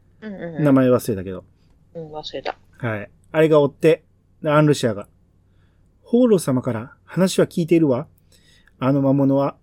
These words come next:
Speaker 2: 私たちの心を惑わす技を使ってくるのだとか。その技を受けてしまうと、相手にダメージを与えられなく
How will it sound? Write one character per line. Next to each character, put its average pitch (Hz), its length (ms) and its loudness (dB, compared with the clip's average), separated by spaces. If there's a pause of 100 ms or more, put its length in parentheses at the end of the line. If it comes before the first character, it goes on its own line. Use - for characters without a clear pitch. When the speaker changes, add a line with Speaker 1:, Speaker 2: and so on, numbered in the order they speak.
(160)
Speaker 2:
私 160 340 -6
た 156 120 0
ち - 180 -6
の 120 220 -8 (380)
心 196 380 2
を 151 80 0
惑 135 220 0
わ 143 100 2
す 139 140 -2
技 123 220 0
を 107 80 -6
使 - 160 -8
っ 135 80 0
て 139 120 -6
く - 120 -6
る 139 120 2
の 135 140 0
だ 123 160 -2
と - 120 -12
か。 - 280 -16 (800)
そ - 160 -6
の 135 120 2
技 135 240 4
を 131 60 2
受 127 160 -2
け - 20 -4
て 131 80 -4
し 139 100 -6
ま 127 100 0
う 113 40 -8
と、 123 260 -4 (760)
相 156 160 2
手 202 100 0
に 160 100 2
ダ 139 100 0
メ 175 140 2
ー - 20 0
ジ 131 140 0
を 117 180 -4
与 151 200 0
え 180 100 4
ら 180 100 2
れ 175 140 0
な 180 100 -2
く 135 220 -4